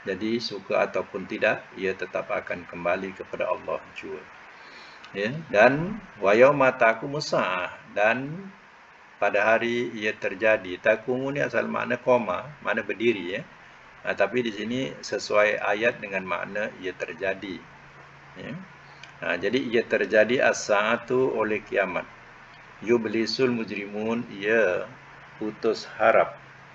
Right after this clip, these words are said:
oleh orang-orang yang berdosa. Mana orang-orang yang berdosa? Ya, pada masa itu bila berlaku kiamat adalah sesuatu yang paling menyedihkan mereka. Apa tidaknya?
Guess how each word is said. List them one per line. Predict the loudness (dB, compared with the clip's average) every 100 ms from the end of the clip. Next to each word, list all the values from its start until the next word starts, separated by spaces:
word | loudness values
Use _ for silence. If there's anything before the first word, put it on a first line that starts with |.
| -20 -20 -6 -2
oleh | 2 0 2
orang-orang | 2 2 4 2 2
yang | 2 0 -2 -8
berdosa. | -8 -4 -4 -6 -10 -12 -12 -20 -20 -20 -20 -20 -20 -10
Mana | 0 2 4
orang-orang | 6 6 6 4 2
yang | -2 -4
berdosa? | -2 -2 -2 -4 -6 -6 -14 -20 -20 -20 -20 -18
Ya, | -4 -2
pada | 4 4 4 2
masa | 0 -2 -4
itu | -6 -6
bila | -2 -2
berlaku | 0 2 2 -2 -6
kiamat | -2 0 -2 -6 -6
adalah | -6 -2 -4
sesuatu | -6 -8 -2 -2 -4 -6
yang | -6 -6 -12
paling | -10 -6 -2 -2 0 0 -2 -6 -16 -20 -20 -20 -20 -8
menyedihkan | -4 -2 -4 -4 -4 0 -2 0
mereka. | -2 -2 -6 -12 -12 -16 -20 -20 -20 -20 -6
Apa | 0 0 0
tidaknya? | 0 2 2 2 -6 -8